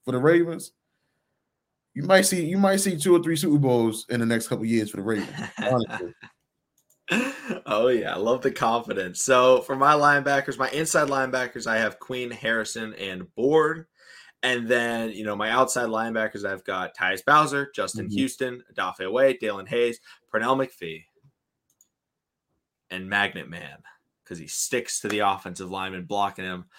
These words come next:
Speaker 2: Jalen Ferguson, I, I do have him making the team. I,
Speaker 1: That was a good one.
Speaker 2: I'm still a believer in Jalen Ferguson, okay?
Speaker 1: Okay.
Speaker 2: I know right now he hasn't shown a ton, but in the preseason,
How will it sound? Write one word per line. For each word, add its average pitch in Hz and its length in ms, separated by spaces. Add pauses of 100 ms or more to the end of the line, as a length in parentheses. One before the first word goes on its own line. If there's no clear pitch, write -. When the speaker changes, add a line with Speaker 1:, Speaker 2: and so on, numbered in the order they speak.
(320)
Speaker 2:
Jalen 156 380
Ferguson, 104 560
I, 123 320
I 139 40
do 147 180
have 139 200
him 127 80
making 123 300
the 113 80
team. 117 520
I, 110 420 (180)
Speaker 1:
That - 160
was 123 140
a 110 40
good 110 140
one. 143 80
Speaker 2:
I'm 185 320
still 165 540
a 151 100
believer 120 600 (280)
in 120 160
Jalen 110 420
Ferguson, 90 680
okay? 101 260
Speaker 1:
Okay. 110 300 (580)
Speaker 2:
I 117 60
know 151 160
right 156 220
now 143 320
he 135 140
hasn't 131 200
shown 139 160
a 127 60
ton, 123 460
but 107 220
in 131 120
the 139 80
preseason, 131 680